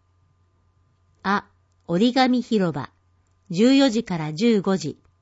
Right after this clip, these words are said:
対象、幼児、小学生。子、昔遊び。十四時から十五時。二十五日日曜。あ、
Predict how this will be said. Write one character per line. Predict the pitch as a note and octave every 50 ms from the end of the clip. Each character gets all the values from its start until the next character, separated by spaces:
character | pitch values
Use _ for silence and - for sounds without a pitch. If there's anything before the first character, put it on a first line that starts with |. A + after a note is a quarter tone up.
| _ _ _ _ _ _ _
対 | - - G#3 A3+ A#3+
象、 | A#3 - - A3+ G3+ G3 F#3+ F3+ - _ _ _ _ _
幼 | - A3+ B3+ C4+ C4 A#3+
児、 | D3+ D3 D3 C#3 - _
小 | - - G#3+ A3 A#3 G#3+
学 | G#3+ A3 G#3+ -
生。 | - - - D#3+ D3+ C#3 G2+ - _ _ _ _ _ _ _ _ _ _ _ _ _ _ _ _ _ _ _ _ _ _ _ -
子、 | - G#3 G#3 G3 G3 _ _ _ _ _ _ _ _ _ _ _
昔 | - F3+ F#3 F3+ - B3+ C4+ C4 - -
遊 | C4 B3 B3 A#3+ - - F3+ D#3+
び。 | C3 D3+ - - _ _ _ _ _ _ _ _ _ _ _ _ -
十 | E3 F#3+ A#3 B3+ C4
四 | C#4 C#4
時 | B3+ G#3+ A#3+ A#3+
か | - E3
ら | D#3+ D#3+ D3+ D3
十 | D#3 A3+ A#3 A3+ G3
五 | - F#3 F3+
時。 | D#3+ C3+ C#3+ - _ _ _ _ _ _ _ _ _ _ _ _ _ _ _ _ _ _ _ _ _ _ _ _ _ _ _ _ _ _ _ _ _ _ _ _ _
二 | - A3+ B3+ B3+
十 | A3 B3+ B3 A#3 A3+ G#3+
五 | E3+ G#3+ A3+
日 | A3+ A3 G3+ - - - D#3 - -
日 | E3+ E3+ F3+ - - - A#3 A3+
曜。 | A3+ G#3 G3 F3 C#3 - _ _ _ _ _ _ _ _ _ _ _ _ _ _ _ -
あ、 | - G3+ G#3 G#3